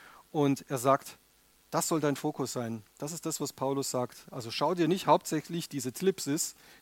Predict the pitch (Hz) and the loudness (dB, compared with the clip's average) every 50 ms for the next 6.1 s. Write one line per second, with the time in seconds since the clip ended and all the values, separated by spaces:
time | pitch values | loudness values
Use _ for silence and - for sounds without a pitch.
0 | - 143 131 120 131 123 127 - 139 151 170 160 139 139 147 - - 135 131 143 | -8 -8 -4 -4 -2 -4 -2 0 2 2 4 4 2 2 0 -2 -2 0 0 0
1 | 170 - - - - - - 139 131 127 127 120 - 135 131 139 135 135 120 - | 0 -4 -8 -20 -18 -8 -4 -2 -2 -2 -2 -2 0 0 0 0 0 -2 -2 -2
2 | 160 156 - - - - 135 131 139 143 - - - - - 135 120 - - 151 | -2 -2 -2 -6 -4 -2 0 0 0 -2 -4 -10 -18 -10 -8 -6 -6 -4 -2 0
3 | 151 151 - 147 143 135 120 135 131 123 139 147 143 139 117 113 120 - - - | -2 -2 0 -2 -2 -2 -2 -2 -2 0 0 0 0 0 -2 -2 -4 -6 -8 -14
4 | - - 120 120 123 113 127 - 123 113 - 147 147 175 - - 139 131 131 117 | -14 -12 -8 -8 -8 -8 -8 -10 -8 0 4 4 6 6 4 0 0 0 -2 -2
5 | - - - - - 139 135 135 127 123 135 123 135 135 139 160 156 170 190 208 | -4 -12 -20 -14 -4 0 2 2 2 2 0 0 0 0 0 2 4 2 2 2
6 | - | 0